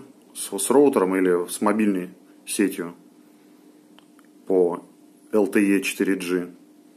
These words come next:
И показывать название оператора, когда установится сим-карта, будет написано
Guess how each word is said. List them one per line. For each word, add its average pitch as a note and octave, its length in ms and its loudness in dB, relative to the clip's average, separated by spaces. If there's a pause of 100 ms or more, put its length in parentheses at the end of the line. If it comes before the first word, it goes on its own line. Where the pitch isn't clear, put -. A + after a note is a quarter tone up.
(280)
И D3 160 0
показывать G#2+ 600 0
название F#2 340 0
оператора, A#2 400 -2
когда F2 240 -2
установится E2+ 460 -6
сим-карта, C3 400 -4
будет F#2+ 240 -4
написано F2 540 -10